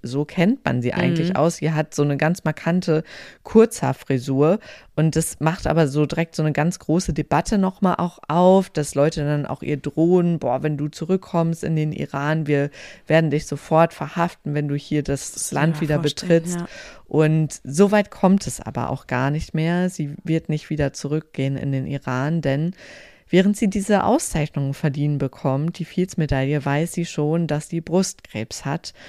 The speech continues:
Speaker 1: Und
Speaker 2: Mhm.
Speaker 1: drei Jahre später, da ist sie erst vierzig Jahre alt, stirbt sie
Speaker 2: Mhm.
Speaker 1: daran.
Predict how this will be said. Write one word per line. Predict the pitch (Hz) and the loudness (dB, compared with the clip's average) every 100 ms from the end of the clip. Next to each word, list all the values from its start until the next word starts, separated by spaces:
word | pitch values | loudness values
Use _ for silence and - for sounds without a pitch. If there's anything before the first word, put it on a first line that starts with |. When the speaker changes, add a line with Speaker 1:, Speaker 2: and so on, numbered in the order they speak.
| - - - | -20 -20 -8
Speaker 1:
Und | - 151 180 | -2 0 -2
Speaker 2:
Mhm. | 175 | -2
Speaker 1:
drei | 139 151 | 0 0
Jahre | 147 156 | 0 -4
später, | - 143 156 - 175 165 | -6 -4 -4 -2 0 0
da | 156 | 0
ist | 139 - | -4 -4
sie | - | -6
erst | - 135 | -6 -8
vierzig | - 160 - - | -4 -4 -4 -6
Jahre | 139 143 139 - | -4 -4 -6 -6
alt, | 135 139 - | -4 -4 -4
stirbt | - 220 175 165 | -10 -6 -4 -4
sie | 165 | -6
Speaker 2:
Mhm. | 165 | -6
Speaker 1:
daran. | - - - - | -8 -10 -10 -10